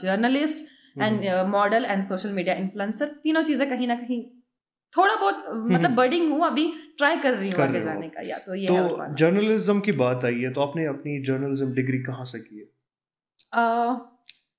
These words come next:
Speaker 1: डिग्री नहीं किया मैंने।
Speaker 2: हम्म।
Speaker 1: आप ऐसा देखेंगे, अगर आपने मेरी प्रोफाइल पढ़ी होगी तो I'm young female journalist of कश्मीर।
Speaker 2: हम्म।
Speaker 1: मैं अभी एटीन ही हूँ
Speaker 2: हम्म।
Speaker 1: and, अ, मैंने अपना ट्वेल्थ कंप्लीट किया, उसके बाद मैंने एडमिशन ली बीजेएमसी, Bachelors in Mass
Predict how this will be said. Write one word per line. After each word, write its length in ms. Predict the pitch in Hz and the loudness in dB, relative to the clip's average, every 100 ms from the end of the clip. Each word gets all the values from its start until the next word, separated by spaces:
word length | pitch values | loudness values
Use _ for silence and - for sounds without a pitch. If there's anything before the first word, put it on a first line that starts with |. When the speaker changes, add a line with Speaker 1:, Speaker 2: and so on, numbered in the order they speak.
| _ 202 | _ 2
Speaker 1:
डिग्री 300 | 269 277 392 | 2 2 0
नहीं 200 | 403 403 | 0 -2
किया 180 | 311 269 | -2 0
मैंने। 240 | 247 294 | 0 0
Speaker 2:
हम्म। 300 | 160 139 131 - _ - | 0 -2 -6 -14 _ -4
Speaker 1:
आप 240 | 190 196 196 | -2 -2 -2
ऐसा 360 | 208 208 214 247 | -2 0 -2 -2
देखेंगे, 380 | 226 233 254 | -2 -2 -2
अगर 100 | 240 | 0
आपने 220 | 220 240 240 | 0 0 0
मेरी 140 | 240 | 0
प्रोफाइल 360 | 233 233 220 240 | -2 -4 -2 -2
पढ़ी 220 | 233 226 | -2 -2
होगी 180 | 220 226 | -4 -4
तो 120 | 233 | -4
I'm 440 | 214 196 202 _ _ _ 196 | -4 -6 -10 _ _ _ -2
young 200 | 226 269 | 0 2
female 260 | 262 226 | 0 -2
journalist 440 | 214 202 202 220 220 | 0 -2 -2 -4 -6
of 100 | 202 - | -8 -8
कश्मीर। 680 | 170 185 190 196 233 311 135 | -8 -8 -8 -8 -8 -6 -6
Speaker 2:
हम्म। 460 | 120 117 - 185 | -6 -8 -12 -10
Speaker 1:
मैं 200 | 196 185 | -6 -4
अभी 280 | 185 214 220 | -4 -6 -4
एटीन 340 | 226 233 277 320 | -2 0 2 2
ही 180 | 302 285 | 2 0
हूँ 280 | 277 294 156 | -2 -4 -6
Speaker 2:
हम्म। 160 | 131 | -6
Speaker 1:
and, 360 | 127 196 202 202 | -4 -4 -4 -4
अ, 360 | 202 196 208 - | -4 -4 -6 -4
मैंने 300 | 214 233 247 | -2 -2 -2
अपना 280 | 233 233 233 | -4 -2 -2
ट्वेल्थ 400 | 233 240 254 226 | 2 2 0 -6
कंप्लीट 540 | 214 202 202 233 226 | -6 -6 -2 -4 0
किया, 140 | 226 240 | 0 0
उसके 260 | 226 - | -4 -4
बाद 160 | 208 208 | -2 -2
मैंने 220 | 202 208 | -4 -4
एडमिशन 460 | 180 180 202 220 214 | -4 -4 -6 -4 -4
ली 240 | 208 247 | -2 -4
बीजेएमसी, 560 | 202 196 208 202 196 240 | -4 -4 -2 -4 -4 -4
Bachelors 360 | 196 185 214 | -4 -2 -4
in 100 | 208 | -4
Mass 220 | 196 170 | -4 -4